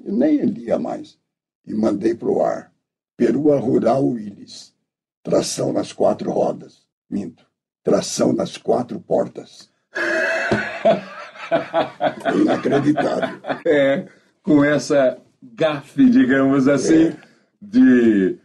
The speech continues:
Speaker 2: mil novecentos e
Speaker 1: Cinquenta e nove.
Speaker 2: cinquenta e nove, quando o Celso trabalhava na Rádio de Jaú,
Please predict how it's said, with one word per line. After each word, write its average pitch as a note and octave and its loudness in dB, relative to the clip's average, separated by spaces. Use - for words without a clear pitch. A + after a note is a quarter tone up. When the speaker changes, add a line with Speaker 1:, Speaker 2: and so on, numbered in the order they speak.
Speaker 2:
mil C#3 4
novecentos B2 2
e A2 6
Speaker 1:
Cinquenta B2 2
e C3+ 6
nove. A2+ 2
Speaker 2:
cinquenta D3 2
e C#3 4
nove, C#3+ 2
quando C3+ 2
o B2+ 4
Celso A#2+ 0
trabalhava A#2 2
na A#2+ 0
Rádio A2+ 0
de A2+ -4
Jaú, C#3+ 4